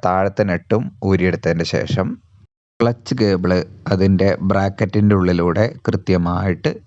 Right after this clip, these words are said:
ഇടുക. ക്ലച്ച് കേബിളിൻ്റെ അടിഭാഗത്തെ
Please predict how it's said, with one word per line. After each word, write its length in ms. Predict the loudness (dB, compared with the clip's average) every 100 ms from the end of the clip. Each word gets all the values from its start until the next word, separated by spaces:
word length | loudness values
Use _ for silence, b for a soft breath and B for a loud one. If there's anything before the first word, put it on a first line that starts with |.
| 0
ഇടുക. 280 | 0 0 -4 -12 -20 -20 -20 -20 -20 -20 -20 _ _ _ -2
ക്ലച്ച് 400 | -2 -4 -6 0
കേബിളിൻ്റെ 500 | 2 2 2 2 2 0 -4 -2
അടിഭാഗത്തെ 600 | 0 0 0 0 0 0